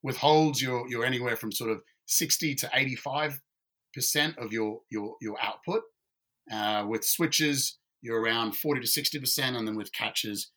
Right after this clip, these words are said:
you're around twenty to forty percent of your, of your loadings. All again calculated through, uh, your force plate, your output, your big push output at the start of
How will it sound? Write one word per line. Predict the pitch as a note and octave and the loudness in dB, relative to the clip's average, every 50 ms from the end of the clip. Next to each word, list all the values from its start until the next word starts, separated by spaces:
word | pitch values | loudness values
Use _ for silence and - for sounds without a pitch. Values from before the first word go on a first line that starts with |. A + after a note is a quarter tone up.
| _ _ _ _ _ _ - | _ _ _ _ _ _ -14
you're | G#2 G2+ | -12 -10
around | G2 G2+ F#2+ F#2 - | -8 -8 -8 -8 -8
twenty | - - G#2+ G2+ | -8 -8 -8 -8
to | F#2+ F#2+ | -8 -8
forty | - - - G2 G2 F#2+ | -8 -8 -8 -8 -10 -8
percent | F#2 - - - G2+ F#2+ F#2+ | -4 -4 -4 -4 -4 -8 -12
of | F2+ | -12
your, | F#2+ F#2+ F#2 F2+ - - _ - | -12 -14 -14 -14 -16 -18 _ -14
of | F#2 F#2+ | -10 -8
your | G2 F#2 F2+ | -8 -8 -8
loadings. | F2+ F2+ F2+ F#2+ F2+ F2+ F#2+ F#2 - - | -8 -8 -8 -8 -8 -6 -6 -6 -4 0
All | D3+ D3 D3+ | 2 4 4
again | C#3 - - A2+ A#2+ A2+ A2 G#2 - _ _ _ _ _ _ _ _ _ _ _ _ - - | 4 4 4 4 4 2 0 -2 -6 _ _ _ _ _ _ _ _ _ _ _ _ -10 -8
calculated | - G#2+ G#2+ - - G#2+ G2+ G2+ G2 G2 G2 F#2+ - | -6 -6 -6 -6 -8 -8 -6 -6 -6 -8 -10 -10 -10
through, | - - G2+ G2 F#2+ F#2 F2+ F2+ - _ _ - | -12 -10 -10 -10 -10 -10 -12 -14 -18 _ _ -14
uh, | F#2 F#2 F2+ F2+ F2+ F#2 F#2 | -12 -12 -12 -12 -14 -14 -14
your | G2 F2+ | -14 -14
force | - - A2 G#2 - | -12 -10 -8 -8 -8
plate, | - - G2 G2 | -8 -8 -10 -10
your | G2 F2+ | -8 -8
output, | F2+ F#2+ A2 - - A2+ | -8 -8 -8 -10 -12 -14
your | A2+ G#2 | -14 -12
big | F#2 G#2+ G#2+ - - | -12 -12 -14 -14 -10
push | - A2 - - | -6 -4 -4 -4
output | G2+ F#2+ G2 - - - - _ - - | -4 -6 -10 -12 -14 -20 -20 _ -18 -20
at | G2+ | -12
the | - G#2+ | -6 -4
start | - - - G2+ G2+ G#2+ G#2 G#2 - A2+ | -4 -4 -4 -4 -2 -2 -2 -4 -6 -10
of | G#2 F#2+ | -12 -12